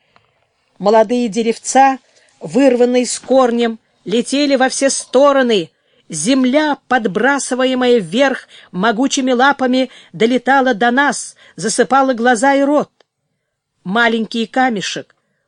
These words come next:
угодил мне прямо в верхнюю губу, и я ощутил во рту вкус крови.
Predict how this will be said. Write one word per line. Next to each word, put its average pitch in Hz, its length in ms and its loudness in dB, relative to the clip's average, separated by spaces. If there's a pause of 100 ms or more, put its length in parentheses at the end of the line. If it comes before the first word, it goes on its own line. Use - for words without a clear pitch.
(140)
угодил 220 460 0
мне 233 180 -2
прямо 269 360 -4
в 214 40 -8
верхнюю 247 520 -2
губу, 247 460 -2 (260)
и 202 80 -4
я 220 180 0
ощутил 277 500 -4
во 262 140 0
рту 262 200 -6
вкус - 360 -8
крови. 160 560 -8